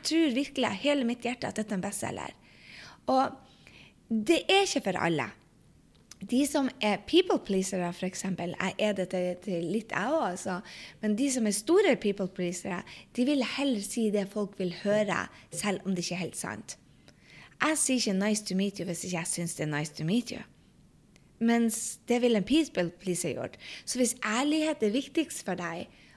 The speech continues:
og det er deg, og det er det du selger, så jeg vil at du skal bestemme deg hva som er dine ting. Hva er det du blir tiltrukket? For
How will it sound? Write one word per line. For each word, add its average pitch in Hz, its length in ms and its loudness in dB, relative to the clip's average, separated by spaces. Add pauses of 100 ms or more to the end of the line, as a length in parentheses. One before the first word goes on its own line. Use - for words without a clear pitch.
og 208 80 -2
det 240 140 6
er 208 100 0
deg, 233 420 2 (220)
og 214 120 2
det 233 100 8
er 247 100 4
det 254 160 0
du 233 80 2
selger, - 720 2 (920)
så 240 300 2 (680)
jeg 240 120 6
vil 302 120 8
at 294 120 2
du 269 80 2
skal 233 240 -2
bestemme 220 400 2
deg 180 160 -2
hva 190 120 -2
som 185 160 0
er 180 160 -2
dine 247 440 4
ting. - 300 -8 (320)
Hva 220 120 2
er 254 100 6
det 220 80 2
du 226 200 -8 (120)
blir 220 160 0 (120)
tiltrukket? 254 640 -2 (120)
For 226 120 -2